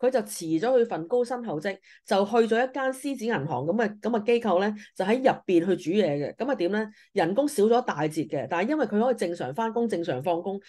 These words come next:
噉佢就放工可以拍拖咯。噉結果點呢？就當然識咗佢而家另一半啦，噉啊結咗婚啦，而且非常地幸福快樂。因為我成日喺 Facebook 見到佢哋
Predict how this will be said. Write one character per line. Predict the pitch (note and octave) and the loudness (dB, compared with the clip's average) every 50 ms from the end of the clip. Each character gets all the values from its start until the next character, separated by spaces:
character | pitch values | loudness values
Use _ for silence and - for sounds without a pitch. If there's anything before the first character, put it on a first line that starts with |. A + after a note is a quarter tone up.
| - - _ | -20 -8 _
噉 | G#3+ C4+ | -2 2
佢 | E4 E4 | 4 4
就 | A#3 G#3 | 4 4
放 | F#3+ - G#3+ G3+ G#3+ A#3 | 2 2 2 2 2 2
工 | C4 C4 A3+ | 0 0 0
可 | A3+ | 0
以 | G#3 F#3 | 0 0
拍 | - F3 D3+ | -2 -6 -8
拖 | - G3+ F#3+ F3+ | -6 -2 -2 0
咯。 | F3 F3 E3+ - _ _ _ | 0 -2 -4 -8 _ _ _
噉 | A#3+ D4 E4 | 0 0 0
結 | D#4+ A#3 | 0 2
果 | - A#3+ C4 | 2 2 4
點 | A#3+ F#3 F#3+ | 4 2 0
呢？ | A3 A#3 A#3 - - - _ | 0 -2 -2 -4 -10 -14 _
就 | - F#3 F3 - _ _ | -4 -4 -4 -6 _ _
當 | - C#4 C4+ C4+ | 4 4 4 4
然 | B3 A#3 | 0 -2
識 | A#3 D4 C#4 | -4 -4 -4
咗 | - A3+ A3+ | -2 -2 0
佢 | G#3+ D#3+ | 2 2
而 | D3 | 4
家 | F3+ A3 | 4 2
另 | A#3 G#3 F3 | 2 0 -2
一 | |
半 | F#3+ G#3 G#3 G#3+ E3+ D#3+ | -2 -4 -2 -2 -2 -2
啦， | F3 F3+ F#3 F3+ | -2 -4 -6 -4
噉 | F#3+ G#3 G#3+ | -4 -4 -4
啊 | G3+ D#3 | -4 -2
結 | - E3+ D#3+ | -2 -2 0
咗 | G3+ G#3 | 0 0
婚 | A#3 G#3 G3 | -2 -2 -2
啦， | G3+ G3 | -4 -4
而 | G3 F#3+ - - - - - E3+ F3 | -6 -6 -8 -12 -16 -8 -6 -2 0
且 | A3+ A3+ | 0 0
非 | A3+ - D4 C#4+ C#4 C#4 | 2 2 2 2 2 2
常 | C4 G3+ C#3 C3 | 2 0 0 0
地 | D#3+ | -2
幸 | D#3+ - E3 D#3+ | -2 -2 -4 -2
福 | G3 A#3 | -4 -4
快 | A#3 G3+ E3+ D#3+ | -2 -2 -2 0
樂。 | D3+ D3 | 0 0
因 | G#3 | 0
為 | B3+ | 0
我 | A#3+ | 0
成 | G#3 G#3 C#3 | -2 -2 -4
日 | C#3 | -4
喺 | E3 F#3+ | -2 0
Facebook | - A3+ A3+ G#3+ A3+ - | 0 -2 -2 -2 -6 -6
見 | - F#3 F#3 | -4 -2 -2
到 | G3+ | 0
佢 | G3+ F3+ | 0 0
哋 | D#3 C#3+ | -2 -4